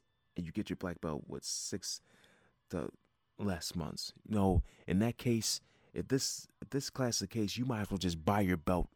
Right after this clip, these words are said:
off of Amazon or something. It's like, seriously, if you think you're gonna get your black belt within six months, you might as well just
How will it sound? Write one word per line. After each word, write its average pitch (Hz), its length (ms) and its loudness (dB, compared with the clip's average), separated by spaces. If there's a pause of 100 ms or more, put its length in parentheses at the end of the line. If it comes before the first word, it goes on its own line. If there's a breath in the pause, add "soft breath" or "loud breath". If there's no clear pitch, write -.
off 85 260 2
of - 140 0
Amazon 82 640 0
or - 60 -8
something. 53 560 0 (840 loud breath)
It's 90 440 0
like, 78 160 2
seriously, 78 680 -2 (300 loud breath)
if - 160 -6
you 117 180 2
think 107 300 -2
you're 95 140 -4
gonna 92 140 0
get 95 200 -2
your 85 100 2 (120)
black 95 280 2
belt 85 180 2
within 76 240 0
six - 260 -2
months, 85 240 -4
you 95 60 -2
might 95 160 -2
as 82 80 -8
well 80 80 -10
just 80 260 -4